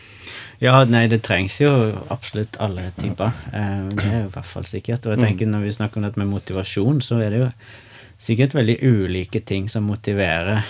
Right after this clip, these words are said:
Speaker 1: så ulike typer, skal jeg si, arbeidstakere, da, for å si det
Speaker 2: Mm.
Speaker 1: sånn. Eh, og, eh, s-, kanskje, kanskje ikke, jeg vet ikke. Eh, altså, vi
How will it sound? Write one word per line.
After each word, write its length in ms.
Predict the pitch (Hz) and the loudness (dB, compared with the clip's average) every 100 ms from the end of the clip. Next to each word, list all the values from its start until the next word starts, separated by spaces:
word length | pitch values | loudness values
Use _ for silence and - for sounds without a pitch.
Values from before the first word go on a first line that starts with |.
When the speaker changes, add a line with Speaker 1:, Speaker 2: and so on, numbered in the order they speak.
| - | -10
Speaker 1:
så 600 | - - - - 98 95 | -16 -14 -8 -4 -4 -2
ulike 540 | 101 95 87 87 - 98 | -4 -4 -4 -8 -10 -8
typer, 540 | 101 95 - 95 87 - - - _ 127 | -10 -10 -8 -6 -6 -10 -18 -20 _ -12
skal 100 | 107 | -10
jeg 40 | 104 | -8
si, 80 | - | -8
arbeidstakere, 840 | 90 98 82 - - 82 - - 107 | -4 -4 -4 -8 -8 -8 -8 -8 -6
da, 120 | 107 | -6
for 100 | 101 | -6
å 40 | |
si 60 | 98 | -4
det 120 | 117 | -2
Speaker 2:
Mm. 40 | 95 | -2
Speaker 1:
sånn. 140 | 107 - - - - - | -6 -10 -18 -20 -20 -16
Eh, 100 | 107 - | -14 -6
og, 320 | 101 139 147 - - | 0 0 0 -6 -6
eh, 440 | 127 120 117 123 131 - - - | -2 -2 -2 -4 -6 -14 -20 -12
s-, 120 | 123 - - - | -10 -12 -16 -18
kanskje, 520 | - 190 104 - - - - 131 | -4 -2 -2 -4 -8 -10 -12 -8
kanskje 320 | 202 214 180 | -6 -4 -6
ikke, 300 | - - 131 143 151 | -6 -8 -8 -12 -8
jeg 80 | 131 | -6
vet 180 | 127 - | -4 -6
ikke. 140 | 123 131 - - _ | -10 -12 -18 -20 _
Eh, 220 | 131 135 131 - - - - - _ - - - - - - - - | 2 4 2 -6 -20 -20 -20 -20 _ -20 -14 -14 -16 -20 -20 -20 -4
altså, 260 | 135 135 147 143 | 2 6 6 4
vi 220 | - 139 | 2 4